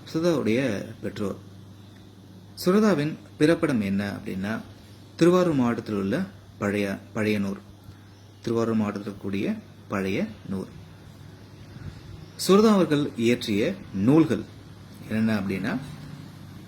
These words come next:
தேன்மழை, சிரிப்பின் நிழல், அமுதும் தேனும், உதட்டில் உதடு, சொன்னார்கள், தொடாத வாலிபம், பட்டத்தரசி, புகழ்மாலை,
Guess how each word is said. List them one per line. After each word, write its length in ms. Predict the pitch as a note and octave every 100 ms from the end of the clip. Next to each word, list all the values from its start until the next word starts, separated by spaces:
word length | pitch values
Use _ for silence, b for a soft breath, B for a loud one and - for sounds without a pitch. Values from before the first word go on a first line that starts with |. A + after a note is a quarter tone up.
| -
தேன்மழை, 420 | A#2+ B2+ A2+ G2+ C#3 - - - - - - - -
சிரிப்பின் 460 | D3+ D#3 D#3 B2+ G2+
நிழல், 280 | G2+ A2 E3+ - - - - - - - - - - A#2+
அமுதும் 380 | C#3+ D#3 D3 A2+ A2+
தேனும், 340 | G#2+ G#2+ D3 - - - - - - - - A#2+
உதட்டில் 440 | D#3 D3+ D3+ A#2 G#2+
உதடு, 280 | G#2+ G#2 C#3 F#3+ - - - - - -
சொன்னார்கள், 600 | A#2+ C3 C#3 A2 A2 D#3+ - - - - - -
தொடாத 380 | C#3 E3 D#3+ C#3+ G#2 - G#2+
வாலிபம், 460 | G#2+ G#2+ G#2 B2+ F#3 - - - - -
பட்டத்தரசி, 720 | A2 C#3+ C#3 B2 A2 - B2 F#3+ - - - - - -
புகழ்மாலை, 600 | B2 C#3+ C3+ A2+ G#2